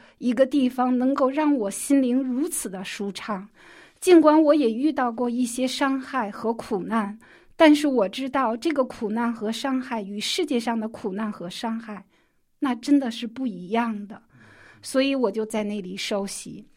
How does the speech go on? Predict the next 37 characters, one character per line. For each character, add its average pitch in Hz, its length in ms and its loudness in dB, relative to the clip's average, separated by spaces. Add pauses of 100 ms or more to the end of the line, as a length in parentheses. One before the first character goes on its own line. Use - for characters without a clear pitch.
(840)
在 277 180 4
我 240 180 2
受 254 220 2
洗 240 220 -4
以 208 100 -2
后， 202 260 -2
我 185 140 -4
就 196 140 -4
要 208 180 4
回 185 260 -6
国 175 280 -8
了， 180 260 -6 (520)
我 208 100 -4
就 247 120 -2
到 240 300 0
这 226 140 -6
个 185 520 -10
教 254 200 0
会 233 160 -6
的 196 120 -6
书 226 240 -8
店， 226 380 -4 (380)
想 202 200 0
去 233 200 -2
买 202 180 0
一 208 180 -4
本 202 440 -6
属 196 280 -6
灵 175 300 -6
的 214 280 -2
这 208 120 -6
个 208 140 -6
《Daily 262 420 0
Light》 226 480 -6 (300)
这 247 120 2
本 180 200 -4
书。 269 440 -4